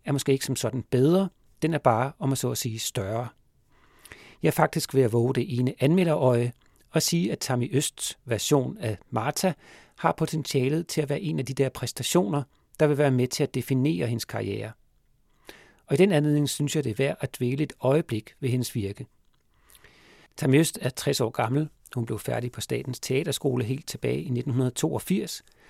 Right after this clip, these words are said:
var fast ensembleskuespiller på Det Kongelige fra nitten halvfems til nitten hundrede syvoghalvfems, har ved to lejligheder modtaget en Reumert for årets kvindelige hovedrolle.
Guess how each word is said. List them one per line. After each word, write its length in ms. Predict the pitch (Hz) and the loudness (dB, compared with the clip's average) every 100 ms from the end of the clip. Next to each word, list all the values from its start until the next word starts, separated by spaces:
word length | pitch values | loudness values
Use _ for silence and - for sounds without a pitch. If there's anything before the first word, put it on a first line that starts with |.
| - - _ - | -20 -20 _ -2
var 80 | 135 | 0
fast 340 | 143 139 - - | 0 0 -4 -6
ensembleskuespiller 1040 | 120 - 127 156 180 - 147 131 - 123 | -4 -2 0 0 -2 -4 -4 -2 0 0
på 140 | 123 120 | 0 -4
Det 140 | 110 | -4
Kongelige 520 | - 127 175 196 165 - | 0 2 4 2 -2 -6
fra 120 | - | -6
nitten 260 | 120 107 107 | -4 -4 -6
halvfems 440 | 104 - 139 233 | -8 0 -2 -2
til 140 | - 127 | -8 -6
nitten 200 | 120 117 | -4 -2
hundrede 180 | 113 101 | -4 -4
syvoghalvfems, 840 | - 202 185 147 - 139 165 - _ _ - _ _ | -2 0 0 0 2 0 -2 -12 _ _ -20 _ _
har 120 | - | -2
ved 120 | 120 131 | -2 0
to 240 | - 226 | 2 4
lejligheder 440 | 135 123 139 127 | 4 4 4 2
modtaget 460 | 113 113 120 120 113 | 0 -2 -2 -2 -2
en 80 | 101 - | -2 4
Reumert 400 | 139 214 147 - _ | 4 4 -4 -6 _
for 140 | 127 | -6
årets 380 | - 135 120 - | -4 -4 -4 -8
kvindelige 380 | - 123 127 120 | -4 -2 -2 0
hovedrolle. 540 | 123 170 185 156 139 | 6 8 8 8 6